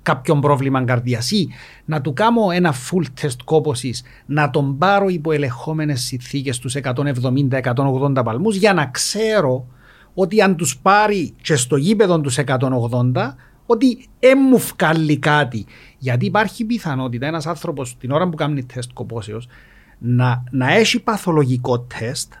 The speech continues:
αλλά να μην νιώθει κάτι. Άρα δεν πορευόμαστε μόνο με το σύμπτωμα. Δηλαδή, αν έρθει κάποιος και πει σου,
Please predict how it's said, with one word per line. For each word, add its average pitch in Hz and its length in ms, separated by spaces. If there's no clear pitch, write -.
αλλά 202 200
να 254 100
μην 320 160
νιώθει 143 300
κάτι. 101 400
Άρα 160 220
δεν 214 220
πορευόμαστε 185 840
μόνο 131 360
με 131 200
το 120 140
σύμπτωμα. 120 580
Δηλαδή, 127 320
αν 190 60
έρθει 202 180
κάποιος 208 260
και 170 80
πει 165 80
σου, 170 220